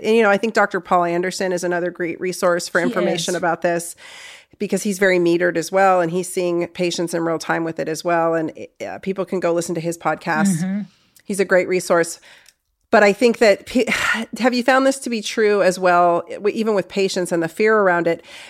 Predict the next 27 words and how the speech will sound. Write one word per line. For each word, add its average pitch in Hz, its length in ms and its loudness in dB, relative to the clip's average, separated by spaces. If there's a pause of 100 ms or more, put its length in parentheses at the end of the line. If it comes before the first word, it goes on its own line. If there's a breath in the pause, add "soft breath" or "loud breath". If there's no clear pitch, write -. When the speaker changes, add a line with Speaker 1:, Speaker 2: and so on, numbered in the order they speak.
(140 loud breath)
Speaker 1:
People 311 360 2
are 262 120 6
so 262 200 2
sensa-, 233 560 -4
like, 202 300 0
so 247 200 2
into 262 140 2
being 226 220 -4
sensationalized. 165 1300 -4 (340 soft breath)
So 220 300 2
whether 226 260 4
they're 233 200 2
on 196 160 2
our 202 240 2
side 180 720 0
or 170 160 -2
the 165 160 -8
other 185 240 0
side, 170 400 0
I - 20 -2
hate 175 200 -6
to 165 40 -12
say 151 180 -6
sides, 156 460 -4
but 175 200 -2
Speaker 2:
I - 20 -6
know. 165 280 -8